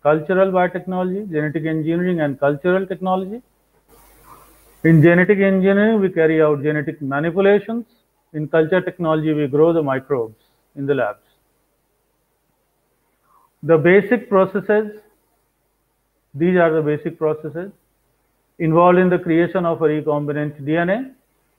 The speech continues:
The first one, we take a target D N A, we take a vector D N A, that is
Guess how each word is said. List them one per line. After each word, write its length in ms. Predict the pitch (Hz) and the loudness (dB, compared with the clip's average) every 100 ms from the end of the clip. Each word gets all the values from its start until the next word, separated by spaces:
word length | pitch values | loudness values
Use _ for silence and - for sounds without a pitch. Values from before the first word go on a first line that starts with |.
| _ _ _ _ | _ _ _ _
The 100 | 147 | -6
first 400 | - 185 208 208 | 2 4 4 2
one, 400 | 208 208 247 262 - _ _ _ _ _ _ _ _ _ _ _ _ _ _ | 4 4 2 -4 -14 _ _ _ _ _ _ _ _ _ _ _ _ _ _
we 140 | 139 160 | -8 -4
take 240 | 175 175 | 0 2
a 80 | 175 | 2
target 440 | 165 156 160 190 | 2 2 2 0
D 120 | 175 190 | 0 -2
N 100 | 190 | -2
A, 220 | 233 - _ _ _ _ | -6 -12 _ _ _ _
we 160 | 135 147 | -8 -6
take 280 | 160 156 156 | -2 -2 0
a 300 | 143 143 143 _ _ _ - | 0 -2 -10 _ _ _ -6
vector 460 | 131 160 160 202 196 | 0 0 2 2 2
D 120 | 202 | 2
N 140 | 202 | -2
A, 140 | 208 262 _ _ _ _ _ _ _ _ _ _ _ | -4 -12 _ _ _ _ _ _ _ _ _ _ _
that 240 | 127 147 | 0 0
is 140 | 165 | 0